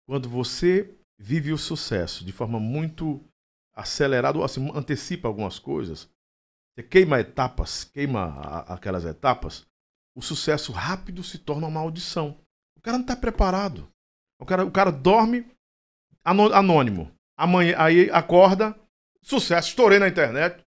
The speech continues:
estourei pro mundo. Aí o cara fala besteira, aí vem justificar, assim, "Ah, é normal, é natural." Sim, natural porque a velocidade que vem pra ele vai embora. Aí esse sucesso, Rojão, eu não tô, é, mais uma vez, mais uma vez eu quero citar um exemplo aqui, que eu tenho procurado entender.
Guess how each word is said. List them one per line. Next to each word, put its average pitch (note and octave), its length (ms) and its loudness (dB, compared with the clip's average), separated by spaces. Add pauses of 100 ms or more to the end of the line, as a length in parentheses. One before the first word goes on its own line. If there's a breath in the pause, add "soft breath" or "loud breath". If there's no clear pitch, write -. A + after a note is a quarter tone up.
estourei B3+ 400 10
pro B3+ 140 -2
mundo. G#3 440 0 (260 soft breath)
Aí - 100 -8
o F#3+ 60 -2
cara A2+ 280 -2
fala - 260 -2
besteira, D3+ 680 -8 (640)
aí B2+ 140 -4
vem C#3 180 -4
justificar, A#2+ 520 -6
assim, G3+ 120 -10
"Ah, G#3 240 -8 (140)
é - 40 -12
normal, E3 340 -6
é - 20 -4
natural." D3 340 -4
Sim, F#3 220 -8 (260 loud breath)
natural F#3 360 -2
porque G3+ 180 -8
a G3+ 60 0
velocidade G3+ 460 0
que E3 80 -10
vem D3+ 120 -2
pra D3+ 140 -2
ele E3 80 -4
vai G#3 120 -2
embora. D3+ 300 0 (180 loud breath)
Aí F#3 140 -4
esse G#3 120 -4
sucesso, F#3+ 440 -2
Rojão, D3+ 320 -4 (240 soft breath)
eu F3+ 80 -14
não F#3 60 -12
tô, F#3+ 120 -6 (160)
é, D3 200 2
mais F3+ 160 -2
uma F#3+ 60 0
vez, F3+ 140 -4
mais F3+ 200 0
uma F#3+ 80 0
vez F3 100 2
eu - 60 -8
quero G3 100 -2
citar - 180 -4
um G#3+ 120 0
exemplo E3 280 -4
aqui, A#2+ 140 -10
que - 80 -10
eu D3 60 -8
tenho G#3+ 200 -4
procurado F3+ 380 -4
entender. F#3 460 -2